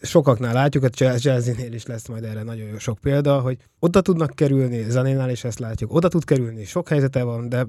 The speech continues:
de vala-, valahogy így, a befejezés minősége az nem ugyanaz.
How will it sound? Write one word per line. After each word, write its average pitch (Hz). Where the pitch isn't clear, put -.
de 143
vala-, 131
valahogy 110
így, 110
a 113
befejezés 120
minősége 113
az 107
nem 107
ugyanaz. 98